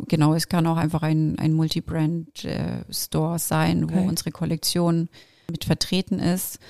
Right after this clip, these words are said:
Speaker 1: Jetzt im November letzten Jahres habe ich damit gestartet,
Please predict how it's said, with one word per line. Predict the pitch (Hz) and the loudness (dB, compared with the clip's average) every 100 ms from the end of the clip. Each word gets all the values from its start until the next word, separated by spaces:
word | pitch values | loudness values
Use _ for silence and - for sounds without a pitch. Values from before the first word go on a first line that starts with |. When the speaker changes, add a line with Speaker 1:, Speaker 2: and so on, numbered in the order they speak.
| - _ _ _ _ - | -20 _ _ _ _ -2
Speaker 1:
Jetzt | 165 - 233 | 0 0 0
im | 156 156 | 4 6
November | 156 170 180 | 8 6 6
letzten | 170 165 - 170 | 4 2 2 4
Jahres | 165 156 156 160 - - - - _ - | 4 2 2 0 -2 -4 -6 -12 _ 0
habe | 165 156 | 2 2
ich | - | 4
damit | 160 156 | 4 4
gestartet, | - - 160 160 - 170 - | 2 0 2 0 0 -4 -6